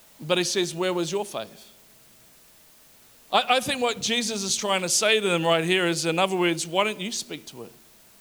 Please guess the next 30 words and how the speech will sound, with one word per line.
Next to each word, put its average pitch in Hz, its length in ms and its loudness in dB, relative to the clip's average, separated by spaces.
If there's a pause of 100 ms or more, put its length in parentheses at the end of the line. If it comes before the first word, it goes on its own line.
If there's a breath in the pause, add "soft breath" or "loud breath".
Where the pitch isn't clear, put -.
(720)
Why 185 180 4
did 247 180 0
you 262 80 -4
wake 247 260 -2
me? 190 320 -6 (1120)
Where's 226 280 0
your 240 220 2
faith? 147 340 -4
Why 220 140 4
don't 220 160 -2
you 262 100 -2
speak 160 380 -4
to 117 140 -8
it?" 110 120 -10 (640 soft breath)
Matthew 214 360 0
seventeen 208 520 0
twenty 247 260 -2
says, 190 240 -2
"I 190 80 4
say 196 300 2
to 180 60 0
you, 226 280 0
if 190 140 0
you 220 120 -2
have 196 140 2
faith 208 380 0
as 175 140 -2
a 170 40 -4
mustard 190 380 -6
seed, 147 380 -4